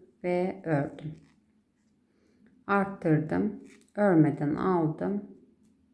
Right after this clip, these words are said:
Şöyle ördüm. İlk sıra olduğu için sıkı biraz. Kenar ilmeğimizi de düz olarak ördük. İlk sıramız bu şekildeydi. Şimdi devam ediyoruz.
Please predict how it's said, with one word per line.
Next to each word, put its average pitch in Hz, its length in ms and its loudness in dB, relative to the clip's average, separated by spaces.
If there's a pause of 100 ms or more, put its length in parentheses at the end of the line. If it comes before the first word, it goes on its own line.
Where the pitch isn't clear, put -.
(1500)
Şöyle 175 800 -4
ördüm. 156 380 0
İlk 156 200 -6
sıra 165 220 -2
olduğu 170 240 2
için 165 300 0
sıkı 156 500 -8
biraz. 160 420 -4 (720)
Kenar 208 340 4
ilmeğimizi 147 600 2
de 202 380 -2 (220)
düz 156 200 -6
olarak 147 540 0 (100)
ördük. - 560 -6 (1200)
İlk - 200 -6
sıramız 185 460 0
bu 160 80 2
şekildeydi. 151 680 -4
Şimdi 190 540 -2
devam 139 400 2
ediyoruz. - 600 -8